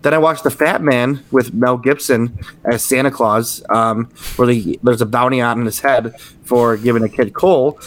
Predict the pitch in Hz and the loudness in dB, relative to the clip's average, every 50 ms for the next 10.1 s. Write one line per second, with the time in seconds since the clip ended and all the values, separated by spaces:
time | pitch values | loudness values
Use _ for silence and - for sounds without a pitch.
0 | - - - - 98 135 135 131 104 - - 127 147 156 196 240 277 214 151 117 | -20 -10 -4 0 2 2 2 0 -2 -2 0 2 2 2 2 2 2 0 0 0
1 | 131 127 131 123 110 107 113 131 151 185 214 220 185 160 139 117 120 123 - 131 | 0 -2 -2 -2 -2 0 2 4 4 4 4 2 2 0 0 0 0 0 2 2
2 | 143 135 151 165 156 156 131 113 - 135 131 123 117 120 127 143 151 139 143 135 | 2 2 2 2 2 0 -2 -2 0 0 0 0 2 2 2 2 2 2 2 0
3 | 123 123 - - - - - - 254 220 156 143 143 139 135 143 131 117 - - | 0 -2 -6 -16 -20 -8 -6 -4 -2 0 0 0 0 -2 -2 -2 -2 -2 -2 -2
4 | 131 120 113 - 143 123 123 123 - - 113 98 - 117 113 117 127 135 135 131 | -2 -2 -2 -4 -2 0 0 0 0 -2 -6 -4 -2 0 0 0 0 -2 0 0
5 | 165 190 170 156 - 180 151 127 - 147 139 143 143 - - 139 131 127 127 120 | 0 0 0 0 -2 -2 -2 0 0 0 0 0 0 -2 0 0 0 0 0 0
6 | 117 117 120 127 127 117 117 117 117 123 131 135 135 - - - - - - 123 | 2 4 4 4 4 4 4 4 4 4 2 2 0 -4 -10 -20 -16 -6 -2 0
7 | 117 113 - - 131 127 131 131 127 117 120 113 - - 135 117 - 147 147 147 | 0 0 0 2 2 4 4 2 0 0 -2 -4 -4 -6 -4 -2 2 2 2 2
8 | 127 113 - 123 117 - 135 127 127 117 117 117 113 110 113 110 110 107 - - | 2 0 -2 -2 -2 0 0 0 0 0 0 0 0 0 0 0 0 0 -2 -2
9 | 117 110 104 - - 117 113 110 113 113 - 143 143 143 139 - - 131 120 113 | -2 -2 -2 -2 -2 -2 -2 -2 -2 -2 0 0 2 0 0 0 0 0 2 0
10 | 107 | 0